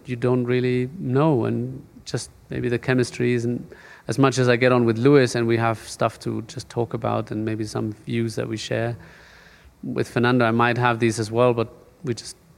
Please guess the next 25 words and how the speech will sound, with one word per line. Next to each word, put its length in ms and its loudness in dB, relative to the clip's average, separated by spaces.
never 460 -4
had 200 -8
the 80 -6
chemistry 460 -6
to 160 -10
really 200 -2
get, 160 -6
get 160 -8
into 240 -4
this. 180 -8
So 220 -6
I, 180 -6
I 80 -4
think, 320 0
um, 320 -4
despite 420 0
having 280 0
the 80 0
same 260 0
passion, 380 -4
big 180 -8
passion 320 -6
in 60 -6
our 180 -4
lives, 480 -8